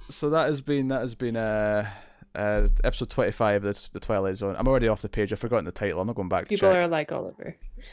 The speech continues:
Speaker 1: Hey, look at that. Tara's really good at this. Uh, so,
Speaker 2: <laughs>
Speaker 1: thank you very much, uh, for,
Speaker 2: Right.
Speaker 1: for joining us. You can let us know what you think of this episode in the comments below. You can, uh, do all that stuff.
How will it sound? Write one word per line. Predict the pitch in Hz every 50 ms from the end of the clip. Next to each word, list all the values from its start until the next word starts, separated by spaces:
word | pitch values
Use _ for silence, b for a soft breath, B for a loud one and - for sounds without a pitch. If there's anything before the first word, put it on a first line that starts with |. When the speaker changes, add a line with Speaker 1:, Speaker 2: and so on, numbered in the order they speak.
| B B B B B B - -
Speaker 1:
Hey, | - - 240 196 160
look | 180
at | 196
that. | 170 160 120 - -
Tara's | - 170 175 160
really | 151 147 127
good | 127 120
at | 87
this. | 85 - - - B B B B B B B -
Uh, | 120 123 127 131 127 B B B B B B
so, | - - 135 135 135 139 - - 151
Speaker 2:
<laughs> |
Speaker 1:
thank | - 208 214 196
you | 180
very | 180 165 151 147
much, | 139 151 160 - - - - - -
uh, | 123 123 120 120 117 - -
for, | - - -
Speaker 2:
Right. | 113 107 -
Speaker 1:
for | - - - - 117 113
joining | 104 - 107 107 104 110 123
us. | 123 127
You | 127 120
can | - 120
let | 120 123
us | 123 123
know |
what | 120 110
you | 117
think | - 123 117 -
of | 113
this | 113 101 -
episode | 113 107 104 - - - 113
in | 107 104
the | 107
comments | - - - 131 120 120 123 123 123 117
below. | - - 113 107 107 107 110
You | 113 117 113 113
can, | - - - 104 104 104 104 104 104 95
uh, | - 95 98 98 95 95
do | - 101 101
all | 98 95
that | 95 95 -
stuff. | - -